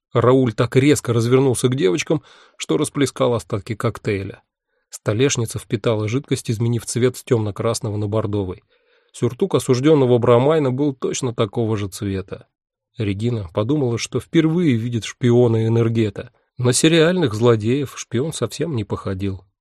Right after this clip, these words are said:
Встреться Раджат на улице, прошла бы мимо.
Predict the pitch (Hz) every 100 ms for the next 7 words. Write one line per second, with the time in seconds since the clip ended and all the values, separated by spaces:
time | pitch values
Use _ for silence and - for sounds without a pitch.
0 | _ - - 117 117 - 113 113 104 113
1 | 117 110 120 117 - 98 - - 131 -
2 | 190 120 107 131 104 85